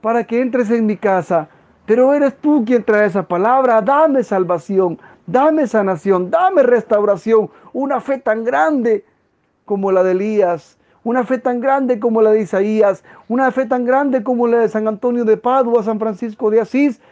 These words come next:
una fe tan grande como la de San Monseñor Romero, que en la vida de su servicio, en su caminar ya tenía santidad.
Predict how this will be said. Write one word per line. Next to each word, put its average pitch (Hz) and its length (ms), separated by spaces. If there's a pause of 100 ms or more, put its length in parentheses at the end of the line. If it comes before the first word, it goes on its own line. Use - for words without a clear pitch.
(520)
una 170 220
fe 196 140
tan 180 200
grande 202 400
como 170 220
la 165 100
de 160 140
San 160 200
Monseñor 156 460
Romero, 185 540 (380)
que 208 100
en 208 160
la 202 120
vida 208 440 (400)
de 156 100
su 190 140
servicio, 220 680 (160)
en 214 140
su 208 140
caminar 214 520
ya 220 140
tenía 208 340
santidad. 151 720